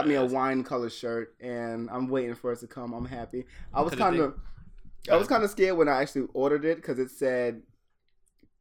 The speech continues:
Speaker 2: it was gonna come on the, in between the s-, the second and the sixth.
Speaker 1: Yeah.
Speaker 2: And I'm like, "Shit."
Speaker 1: The second and the sixth of April.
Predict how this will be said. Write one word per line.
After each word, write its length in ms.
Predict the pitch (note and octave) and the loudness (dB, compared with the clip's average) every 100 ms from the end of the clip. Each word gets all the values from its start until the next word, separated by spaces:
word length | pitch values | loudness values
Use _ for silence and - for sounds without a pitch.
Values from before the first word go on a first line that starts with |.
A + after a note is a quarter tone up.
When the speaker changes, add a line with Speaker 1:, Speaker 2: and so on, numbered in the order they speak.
| _ | _
Speaker 2:
it 60 | C3 | -4
was 160 | B2+ A#2 | -2 -2
gonna 160 | A#2+ | -4
come 300 | A2 B2+ B2+ | -4 -6 -4
on 220 | B2 A#2 A2+ | -4 -2 -2
the, 260 | A2 G#2+ - - | -2 -4 -8 -6
in 100 | B2 | -6
between 320 | A#2+ C3+ A2+ | -4 -4 -4
the 60 | |
s-, 240 | G#2+ - - - | -6 -12 -20 -10
the 100 | A#2 | -8
second 420 | - C3+ C#3 A#2 | -2 -2 -2 -2
and 120 | A#2 | -6
the 60 | A2 | -8
sixth. 400 | - E3 - A2+ | 0 0 0 -6
Speaker 1:
Yeah. 180 | G2+ D2 - - | -6 -6 -14 -2
Speaker 2:
And 100 | D#3+ | 2
I'm 60 | B3 | 4
like, 140 | D4+ | 4
"Shit." 500 | - - G#4 F4+ - _ _ _ _ _ _ - | 2 6 6 6 2 _ _ _ _ _ _ -10
Speaker 1:
The 80 | A#2+ | -4
second 300 | D#3+ D3 D3+ | 2 4 4
and 100 | C#3 | 4
the 60 | |
sixth 280 | C3+ D3+ C3 | 4 2 4
of 220 | C#3+ B2 | 4 4
April. 460 | A2 C#3+ C#3+ A#2+ G#2 | 4 2 2 0 -2